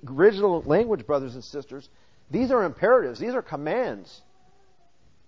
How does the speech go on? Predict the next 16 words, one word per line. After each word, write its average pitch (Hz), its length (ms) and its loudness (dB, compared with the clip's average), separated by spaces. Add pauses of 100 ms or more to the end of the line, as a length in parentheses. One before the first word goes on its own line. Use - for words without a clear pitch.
(720)
We 147 100 -2
must 151 200 0
deny 147 300 6
ourselves, 185 480 2
take 180 220 0
up 202 120 -2
our 202 100 -4
cross, 127 640 -8
and 113 160 -16
follow 127 280 -2
him. 101 300 -18 (160)
Those 120 160 -12
three 127 180 -18
things. 92 320 -20
Deny 120 380 -8
himself, 113 480 -12